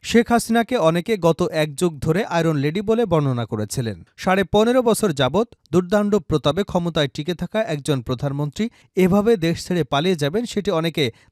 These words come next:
ধারণা করতে পারেনি। বাংলাদেশের ইতিহাসে ক্ষমতাচ্যুত হবার পর কোনো ব্যক্তি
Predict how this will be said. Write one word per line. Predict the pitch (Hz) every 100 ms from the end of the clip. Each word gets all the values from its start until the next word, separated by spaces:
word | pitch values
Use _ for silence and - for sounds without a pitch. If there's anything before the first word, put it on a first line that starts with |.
| -
ধারণা | 135 151 151
করতে | 143 123 117
পারেনি। | 110 104 101 - _ -
বাংলাদেশের | 147 170 208 233 247 226
ইতিহাসে | 185 170 180 185 226
ক্ষমতাচ্যুত | - 160 165 185 202 -
হবার | 165 185 160 117
পর | - 170
কোনো | 214 180 143
ব্যক্তি | 113 135 - -